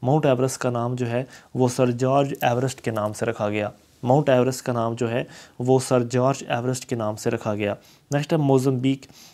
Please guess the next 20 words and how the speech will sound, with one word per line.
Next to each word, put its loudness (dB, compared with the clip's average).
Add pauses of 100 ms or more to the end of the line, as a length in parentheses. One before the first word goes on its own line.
(140)
Mozambique 2
has -2
the 0
lowest 0
जी 0
एन -4
पी, -4 (120)
ग्रॉस 6
नेशनल -2
प्रोडक्ट। -2 (360)
मोजम्बिक 2
जो -4
है, -2 (260)
उसका -2
सबसे -6
थोड़ा 0
ग्रॉस 2
नेशनल -4
प्रोडक्ट 0
है। -4